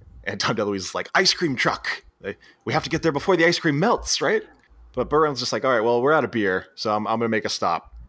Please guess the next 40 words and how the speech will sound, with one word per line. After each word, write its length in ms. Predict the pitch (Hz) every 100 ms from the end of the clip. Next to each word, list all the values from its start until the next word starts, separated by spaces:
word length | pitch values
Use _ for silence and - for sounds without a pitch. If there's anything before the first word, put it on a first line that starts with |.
| _ _ -
And 80 | 127
he 60 |
just 220 | 160 196
lands 420 | 151 123 139 208 180
this 140 | 151
plane 380 | - 139 135 113
in 120 | 110
the 100 | 107
middle 440 | 104 104 123 151
of 100 | 160
the 80 | 117
street 640 | - - - 120 117 90 107
in 100 | 95
this 220 | 92 - 104 95 -
busy 280 | 131 147 131
town. 520 | - 131 110 104 110 _ _ - -
People 200 | 165 147
are 100 | 107
running 320 | 101 107 120
all 200 | 120 117
over 140 | 113 107
the 80 | 110
place. 460 | 117 107 110 - _ _ - - _ _ _ _ -
And 80 | 123
I 40 |
love 180 | 160 147
Dom 180 | 147 170
DeLuise 440 | 185 160 147 139 -
just, 200 | 120 -
like, 240 | 107 - _ 92
beelines 540 | 95 175 190 160 139 123
into 260 | 147 170
the 80 | 165
store, 480 | 147 127 117 107 104 _
grabs 340 | - 127 156 143
the 80 | 127
beer, 260 | 113 107
and 120 | 101
without 320 | 110 113 170 -
stopping, 580 | - 147 135 101 87